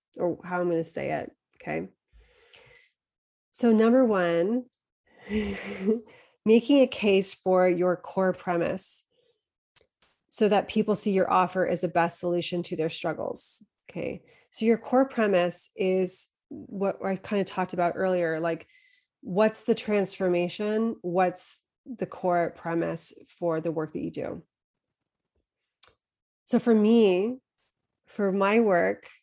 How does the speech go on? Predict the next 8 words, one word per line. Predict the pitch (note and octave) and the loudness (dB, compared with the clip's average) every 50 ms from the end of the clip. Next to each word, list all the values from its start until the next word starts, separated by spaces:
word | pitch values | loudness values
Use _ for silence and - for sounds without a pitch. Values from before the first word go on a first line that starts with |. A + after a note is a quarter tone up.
| _ _ _ _ _ _ _ _ _ _ _ - | _ _ _ _ _ _ _ _ _ _ _ -2
it's, | G#3+ G3+ G3 G3 - - - - - - _ _ _ - G3+ F3 - | -2 0 0 -2 -4 -6 -6 -6 -10 -14 _ _ _ -10 -8 -6 -4
my | G3 G#3 G#3+ A#3 C4 | -2 2 2 2 2
core | B3+ - - G#3 G3 | 2 0 -2 -2 -2
premise | G3 - - F#3 F#3 F3+ E3+ F3 F3+ - - | -2 -4 -4 -2 -2 0 -2 -2 -4 -6 -8
is | - - G3 F3+ - | -6 -6 -6 -6 -2
that, | - G3 F#3 F#3 F3 E3+ - - _ _ _ _ _ _ _ _ _ _ _ _ _ _ | 0 2 2 2 2 0 -2 -6 _ _ _ _ _ _ _ _ _ _ _ _ _ _
you | - G3+ | -6 -4
know, | G3 F#3+ - | -4 -4 -4